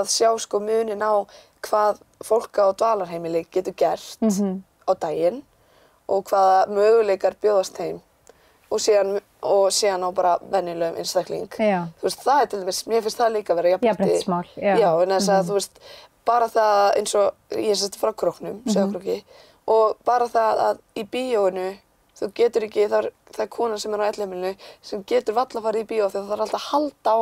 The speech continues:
Speaker 1: henni
Speaker 2: Mhm.
Speaker 1: hjólastólnum upp stigann,
Speaker 2: Mhm.
Speaker 1: sem er ógeðslega mikið vesen.
Speaker 2: Já.
Speaker 1: Og hún datt einu sinni næstu um daginn,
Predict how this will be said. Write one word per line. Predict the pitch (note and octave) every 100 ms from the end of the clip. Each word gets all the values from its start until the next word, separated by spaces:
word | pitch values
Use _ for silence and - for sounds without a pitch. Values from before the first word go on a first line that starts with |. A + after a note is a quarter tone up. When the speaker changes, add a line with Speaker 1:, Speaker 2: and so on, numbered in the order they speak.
| G3+
Speaker 1:
henni | E3+ F3
Speaker 2:
Mhm. | A3+ F3+ G3
Speaker 1:
hjólastólnum | B3 B3 G#3 G#3 G3 A3 C#4
upp | - -
stigann, | - B3+ G3 D#3 G#3+
Speaker 2:
Mhm. | F#3+ F#3+ F#3 - _
Speaker 1:
sem | - A3+
er |
ógeðslega | C4+ - - C4 B3
mikið | A#3
vesen. | A3 G#3 - - G#3
Speaker 2:
Já. | F#3 F3+ E3 - - - _
Speaker 1:
Og | A3+ A3 G#3+ _ _ _ _
hún | A#3+ A#3+ -
datt | C4 - - -
einu | F#3 F3+
sinni | F#3 F3
næstu | F3+ E3 G#3+
um | F3 F#3+
daginn, | - G3 -